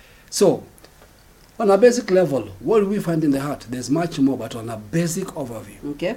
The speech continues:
Speaker 1: it's where we find faith, we find the will, we find our desires and our emotions.
Speaker 2: Mm.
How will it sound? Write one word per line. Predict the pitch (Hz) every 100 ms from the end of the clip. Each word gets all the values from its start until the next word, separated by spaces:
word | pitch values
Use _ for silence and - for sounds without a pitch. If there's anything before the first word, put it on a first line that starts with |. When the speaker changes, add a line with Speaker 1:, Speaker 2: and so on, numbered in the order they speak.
| -
Speaker 1:
it's | 135
where | 170 151
we | 135
find | 165 180
faith, | 165 - 180 208 - - - _ - - - - -
we | 139
find | - 160 160
the | 117
will, | 104 123 196 254 254 - - -
we | 131 127
find | 139 151
our | 139 120
desires | 110 110 117 180 214 220 -
and | 135 113
our | 113
emotions. | 110 110 113 - - -
Speaker 2:
Mm. | 185